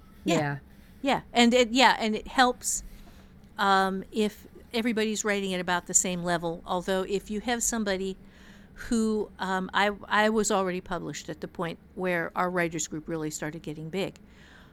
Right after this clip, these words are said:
Speaker 1: Uh, I, and I was the only one who was at the time. But
Speaker 2: But that was only, like, kind of a step above. So it, it, it's,
Speaker 1: Yeah.
Speaker 2: uh, for, for some of the authors, you were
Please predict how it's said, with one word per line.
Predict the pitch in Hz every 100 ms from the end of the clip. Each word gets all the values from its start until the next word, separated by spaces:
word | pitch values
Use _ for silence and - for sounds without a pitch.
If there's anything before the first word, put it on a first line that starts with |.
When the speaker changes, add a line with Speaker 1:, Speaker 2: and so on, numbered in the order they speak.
| - -
Speaker 1:
Uh, | 180 175
I, | 196 190
and | 208 208
I | 196
was | 190
the | - 190
only | 185
one | 175 170
who | 170
was | 180 214 190
at | 180
the |
time. | 180 190 170 165 - - - - 196 -
But | - 196 190 - - - - - - - -
Speaker 2:
But | 196
that | 208 214
was | 208
only, | 202 190 170
like, | 160 151
kind | - 170 160
of |
a | 139
step | 135 - 135 - 139
above. | 139 - - -
So | - 180
it, | 175
it, | - 180 -
it's, | 180 277
Speaker 1:
Yeah. | 160 131 -
Speaker 2:
uh, | 127 165
for, | - 190
for | - 202
some | 196 233 247
of | 233 208
the | 196
authors, | 190 185 185 175 165
you | 180
were | 165 160